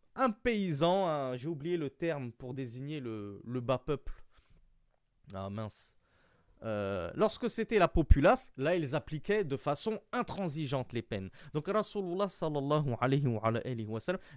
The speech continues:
n'était pas ainsi et il a fermement condamné cela. وَمَا عَابَ طَعَامًا قَطْ إِنِ اشْتَهَاهُ أَكَلَهُ وَإِنْ لَمْ يَشْتَهِهِ تَرَكَهُ.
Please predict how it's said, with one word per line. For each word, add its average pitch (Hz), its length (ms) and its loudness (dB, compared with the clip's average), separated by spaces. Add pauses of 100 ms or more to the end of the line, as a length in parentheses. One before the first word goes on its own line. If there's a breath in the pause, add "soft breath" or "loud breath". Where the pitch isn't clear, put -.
n'était 135 280 -2
pas 196 160 2
ainsi 175 320 0
et 147 40 6
il 117 80 2
a 117 40 6
fermement 147 720 2
condamné 123 360 4
cela. 95 360 -2 (480 loud breath)
وَمَا 220 260 12
عَابَ 226 460 12
طَعَامًا 202 640 6
قَطْ - 320 6 (380 loud breath)
إِنِ 254 120 6
اشْتَهَاهُ 247 800 10
أَكَلَهُ 139 540 10 (160)
وَإِنْ 175 500 4
لَمْ 175 160 4
يَشْتَهِهِ 147 760 2
تَرَكَهُ. 196 520 -4